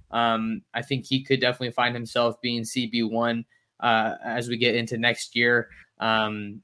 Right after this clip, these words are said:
I think Dante Manning's a good piece. Nico Reed is, is a good piece as well. He came up with a big play, that sack of Michael Penix in the, in the Pac-twelve title game. But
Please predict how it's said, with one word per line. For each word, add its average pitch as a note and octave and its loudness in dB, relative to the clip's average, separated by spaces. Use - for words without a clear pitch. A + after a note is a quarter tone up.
I B2 -2
think C3+ 2
Dante C3 4
Manning's B2 0
a A2+ -4
good B2+ 0
piece. C3+ 2
Nico C3 0
Reed C3 4
is, B2 0
is B2 -2
a C3 -2
good B2+ 0
piece B2+ 0
as A2 -6
well. B2 4
He C3 0
came C3+ -2
up B2 -2
with B2+ -2
a A#2 -4
big A#2+ 0
play, B2 6
that A#2+ 2
sack A#2+ 4
of A2+ -6
Michael A#2 -2
Penix B2 0
in B2+ -4
the, A#2+ -2
in C3 -6
the B2 -2
Pac-twelve A#2+ 4
title B2 4
game. A#2+ -2
But A2+ 2